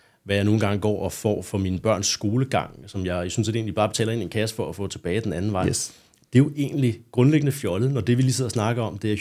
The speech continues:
Speaker 1: human flourishing, kommer
Speaker 2: Ja.
Speaker 1: en lille smule med beslutningskompetence og eget ansvar. Så helt uden at det f-, s-, røre ved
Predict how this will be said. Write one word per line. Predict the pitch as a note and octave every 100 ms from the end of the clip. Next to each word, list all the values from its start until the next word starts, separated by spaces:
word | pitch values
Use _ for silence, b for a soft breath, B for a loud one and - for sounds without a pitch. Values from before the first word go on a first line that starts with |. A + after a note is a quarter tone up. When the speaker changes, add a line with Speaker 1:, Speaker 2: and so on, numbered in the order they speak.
| A#2+
Speaker 1:
human | C3+
flourishing, | C3+ A#2 B2 B2 A#2+ A2
kommer | C3 A2+
Speaker 2:
Ja. |
Speaker 1:
en | A2+
lille | B2+
smule | B2+ A#2+
med | A#2
beslutningskompetence | A2 A#2+ A#2+ A#2+ A#2 G#2 - G#2+ G#2+ A2
og | G#2
eget | F#2+ G2+ A2+
ansvar. | G2+ A2+ - G2+ b b b b
Så | -
helt | F3+ G3+ -
uden | E3 F3+ G3+ B2+
at | G#2+ -
det | B2
f-, | - - - -
s-, | - -
røre | A2 A#2
ved | D3+